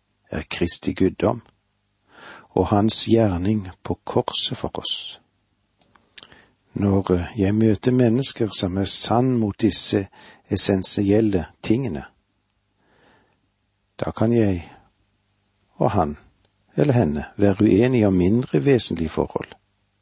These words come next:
Jeg har gode venner innenfor de aller fleste kirkesamfunn, og jeg fryder meg over å være sammen med dem og kunne samtale med dem.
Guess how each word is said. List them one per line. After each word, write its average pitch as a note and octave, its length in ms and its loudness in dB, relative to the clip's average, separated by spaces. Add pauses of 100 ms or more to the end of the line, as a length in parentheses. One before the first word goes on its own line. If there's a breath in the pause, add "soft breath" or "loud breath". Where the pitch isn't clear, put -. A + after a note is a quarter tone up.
(1500 soft breath)
Jeg F2+ 80 -2
har F2+ 100 2
gode G#2+ 380 0
venner A2 320 2
innenfor G2 360 0
de G2+ 140 4
aller A2+ 160 4
fleste - 480 0
kirkesamfunn, G#2+ 840 0
og E2+ 120 -2
jeg E2+ 120 2
fryder G2 520 0
meg B2+ 240 2
over F2 220 0
å D2+ 100 -4
være D#2 320 -4
sammen G#2+ 440 -2
med D3 120 -4
dem D2 160 -8 (960 loud breath)
og F2+ 160 2 (160)
kunne D2 260 -4
samtale G#2+ 760 -2
med B2+ 140 -8
dem. - 160 -12